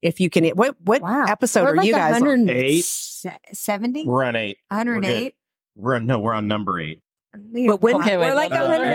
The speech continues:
Speaker 2: eight.
Speaker 3: Like a hundred and sixty something.
Speaker 4: No,
Speaker 3: Yeah,
Speaker 4: no,
Speaker 3: I mean, it's
Speaker 4: I,
Speaker 3: several.
Speaker 4: I, I think we, we need some clarification here.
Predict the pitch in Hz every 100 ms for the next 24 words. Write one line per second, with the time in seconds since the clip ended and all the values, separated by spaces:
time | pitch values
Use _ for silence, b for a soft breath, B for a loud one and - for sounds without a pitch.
0 | - - - - 170 165 180 165 147 139
1 | 127 - 127 - 147 - 107 117 113 123
2 | 262 - - 120 - 143 202 202 196 196
3 | - 220 214 202 185 170 - 147 156 151
4 | 160 156 143 - 147 - 156 143 - -
5 | 135 123 135 123 110